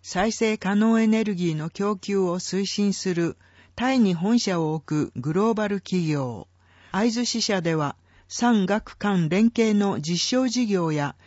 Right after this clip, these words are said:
再生可能エネルギーの地産地消モデルの普及にも取り組む。所在地、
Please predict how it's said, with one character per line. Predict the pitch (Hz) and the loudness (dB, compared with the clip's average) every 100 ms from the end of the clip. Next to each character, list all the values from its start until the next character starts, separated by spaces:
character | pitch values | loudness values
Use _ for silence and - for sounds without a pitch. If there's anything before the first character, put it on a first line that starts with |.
| - - | -20 -10
再 | - 202 226 | -2 0 2
生 | 220 214 | 2 0
可 | - 202 | -2 2
能 | 214 233 | 4 6
エ | 240 233 | 6 4
ネ | 247 | 4
ル | 240 | 2
ギ | 185 180 | 2 2
ー | |
の | 165 156 - - _ | 2 -2 -6 -16 _
地 | - | -4
産 | - 240 226 | 2 4 4
地 | - 175 | 2 -2
消 | - 247 247 | 0 2 2
モ | 254 | 2
デ | 247 220 | 2 2
ル | 180 | 0
の | 160 | -2
普 | 156 - | -6 -4
及 | 220 233 | 0 4
に | 233 | 6
も | 220 170 | 6 2
取 | - 156 160 | -2 -2 -2
り | |
組 | - 160 151 | -2 -2 0
む。 | 139 - _ _ _ _ _ _ - - _ | -2 -6 _ _ _ _ _ _ -20 -20 _
所 | - 208 | -2 0
在 | 208 254 220 | 2 2 0
地、 | - 147 - | 0 -2 -4